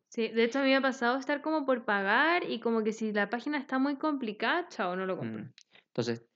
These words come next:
Speaker 2: te dicen, "Registra tu, deja tu tarjeta guardada", no sé, por
Speaker 1: <laughs>
Speaker 2: ejemplo, pa'l
Speaker 1: Eso es tan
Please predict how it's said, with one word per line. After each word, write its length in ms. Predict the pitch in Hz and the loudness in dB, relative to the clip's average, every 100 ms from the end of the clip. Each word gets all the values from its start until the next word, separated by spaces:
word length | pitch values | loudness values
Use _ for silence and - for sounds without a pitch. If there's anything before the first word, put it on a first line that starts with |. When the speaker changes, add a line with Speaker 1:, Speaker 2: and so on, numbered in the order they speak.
| _ _ | _ _
Speaker 2:
te 80 | 131 | 4
dicen, 340 | 120 123 117 | 4 4 0
"Registra 340 | 113 117 139 131 | 0 -2 -2 0
tu, 140 | 131 | 0
deja 200 | - 139 | -2 0
tu 60 | 131 | 2
tarjeta 300 | 117 123 117 | 2 2 0
guardada", 540 | 107 107 135 147 139 | 2 2 4 6 4
no 80 | 110 | 0
sé, 120 | - | -4
por 100 | 120 - | -6 -2
Speaker 1:
<laughs> 80 | 110 | -2
Speaker 2:
ejemplo, 440 | 107 - 110 107 | -2 -2 0 0
pa'l 400 | - 107 - - | 0 -2 -2 -4
Speaker 1:
Eso 180 | 285 440 | -4 -2
es 120 | 427 | -4
tan 160 | - | -4